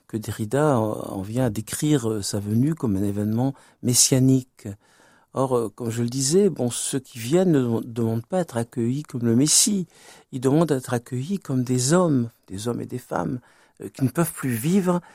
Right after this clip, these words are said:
euh, là où ils vivaient auparavant. Et ils demandent à être accueillis ainsi et à être intégrés. Alors, je pense que Derrida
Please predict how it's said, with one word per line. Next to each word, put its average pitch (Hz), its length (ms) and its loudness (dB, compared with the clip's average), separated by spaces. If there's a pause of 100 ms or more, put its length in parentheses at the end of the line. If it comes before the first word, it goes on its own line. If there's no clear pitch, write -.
(200)
euh, 107 160 -2
là 120 180 2
où 120 60 0
ils 120 80 0
vivaient 113 260 -2
auparavant. 101 600 -2 (460)
Et 85 100 -6
ils 104 200 -4
demandent 123 360 0
à - 80 -6
être 107 240 -10
accueillis 107 340 -8
ainsi 170 400 -2
et 151 60 4
à 135 40 4
être - 200 -8
intégrés. 107 640 -10 (580)
Alors, 104 240 -4 (280)
je - 120 -14
pense 202 220 0
que 180 80 4
Derrida 143 360 2